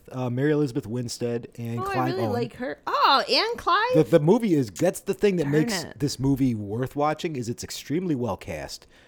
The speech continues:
Speaker 1: Everybody in it does the best of what they can
Speaker 2: It's just
Speaker 1: with
Speaker 2: a
Speaker 1: what
Speaker 2: bad
Speaker 1: they're given.
Speaker 2: script?
Speaker 1: Yeah, it's a bad script.
Speaker 2: Mm.
Speaker 1: And it's a typical mid-nineties action movie, so you kinda know what you're gonna get going in. Now, I will give it this. The action is spectacular in this movie.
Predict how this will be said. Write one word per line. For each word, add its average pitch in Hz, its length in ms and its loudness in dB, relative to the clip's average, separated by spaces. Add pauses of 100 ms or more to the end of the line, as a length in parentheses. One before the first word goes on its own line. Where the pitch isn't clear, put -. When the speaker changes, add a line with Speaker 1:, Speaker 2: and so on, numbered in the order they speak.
(120)
Speaker 1:
Everybody 156 520 6
in 143 120 2
it 135 160 -6
does 120 200 -2
the 101 80 -8
best 107 280 -6
of 107 80 -8
what 104 160 -6
they 87 160 -8
can 156 300 -12
Speaker 2:
It's 156 100 -10
just 196 60 -8
Speaker 1:
with 175 100 -10
Speaker 2:
a - 40 -6
Speaker 1:
what 185 40 -18
Speaker 2:
bad 175 200 -2
Speaker 1:
they're 143 60 -8
given. 131 180 -8
Speaker 2:
script? 147 360 -6
Speaker 1:
Yeah, 143 140 4
it's 95 100 -6
a 120 60 -6
bad 107 260 -2
script. - 360 -14
Speaker 2:
Mm. 113 320 -12
Speaker 1:
And 165 340 2 (160)
it's 170 340 -8
a 240 60 -4
typical 208 440 0
mid-nineties 135 600 0
action 120 340 -8
movie, 82 240 -10
so 135 140 -6
you 147 120 -6
kinda 190 300 -4
know 165 160 2
what 147 240 2
you're 135 80 -6
gonna 135 180 -4
get 120 140 -2
going 120 240 -2
in. 131 160 -6 (380)
Now, 165 160 0
I 180 160 0
will 220 120 4
give 208 180 2
it - 120 -2
this. - 240 -4
The - 180 -6
action 160 480 0
is 113 200 -8
spectacular 98 680 -8
in 69 100 -10
this 65 160 -14
movie. 67 260 -14